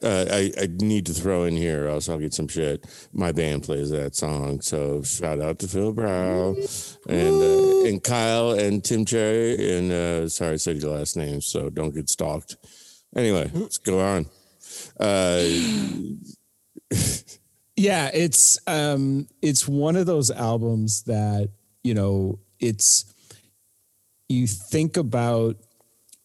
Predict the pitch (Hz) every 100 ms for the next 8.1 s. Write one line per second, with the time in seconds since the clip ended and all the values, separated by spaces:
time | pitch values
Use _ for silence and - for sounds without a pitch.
0 | _ _ _ - 160 - 160 175 196 202
1 | 175 123 123 110 101 87 80 58 - 95
2 | - _ _ - 110 107 104 107 110 113
3 | 107 107 101 101 117 110 101 101 101 -
4 | - _ _ _ _ - 110 - 135 131
5 | 120 - 107 101 98 92 - - 87 87
6 | 85 101 - - - 92 90 90 87 90
7 | 85 90 - - 101 101 95 98 95 87